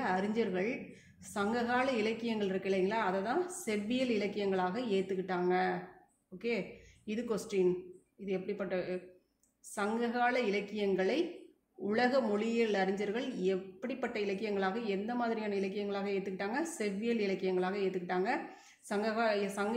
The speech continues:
இலக்கியங்களுடைய காலம் என்ன காலம்? ஆறாம் நூற்றாண்டு முதல் இரண்டாம் நூற்றாண்டு வரையிலான காலம். சங்க இலக்கியங்கள், நம்மளுடைய சங்க இலக்கியங்களின் காலம் ஆறாம் நூற்றாண்டு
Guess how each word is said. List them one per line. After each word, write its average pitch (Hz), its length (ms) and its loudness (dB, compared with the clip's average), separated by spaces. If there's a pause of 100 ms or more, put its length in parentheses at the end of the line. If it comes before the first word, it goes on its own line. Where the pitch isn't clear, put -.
இலக்கியங்களுடைய 233 580 0
காலம் 220 420 0
என்ன 214 160 -2
காலம்? 220 320 0 (540)
ஆறாம் 226 400 6
நூற்றாண்டு 214 380 2
முதல் 262 200 2 (480)
இரண்டாம் 226 440 2
நூற்றாண்டு 208 500 -2
வரையிலான 202 520 0 (180)
காலம். 185 420 4 (580)
சங்க 202 260 0 (160)
இலக்கியங்கள், 190 540 2
நம்மளுடைய 202 420 0 (140)
சங்க 202 220 0
இலக்கியங்களின் 202 680 -2
காலம் 220 280 2 (580)
ஆறாம் 214 420 4
நூற்றாண்டு 202 400 0